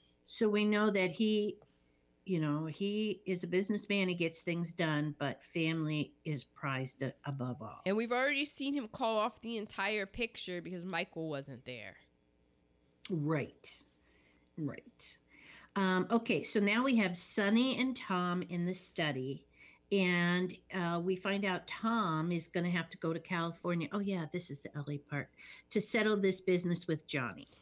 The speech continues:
Speaker 2: And Tom is the consigliere, so he's the, he's the queen's hand, if you will, or the king's hand. He's the chief,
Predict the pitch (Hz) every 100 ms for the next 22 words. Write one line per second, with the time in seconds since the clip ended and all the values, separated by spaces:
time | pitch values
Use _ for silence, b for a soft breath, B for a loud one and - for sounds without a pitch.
0 | - 202 208 - 277 339 359 285 - 277
1 | - 262 233 - 262 254 240 226 214 214
2 | 190 156 - b b - 190 196 - 226
3 | 240 233 226 208 196 208 208 202 190 170
4 | - _ _ _ _ - 214 254 233 -
5 | 269 269 262 233 - - - 226 208 165
6 | 127 120 - 151 - 135 - - - -
7 | _ _ _ _ _ _ - 165 165 -
8 | - 240 220 185 - - 143 131 104 -
9 | - 190 190 196 196 190 170 B B B
10 | _ - - - 247 262 262 - -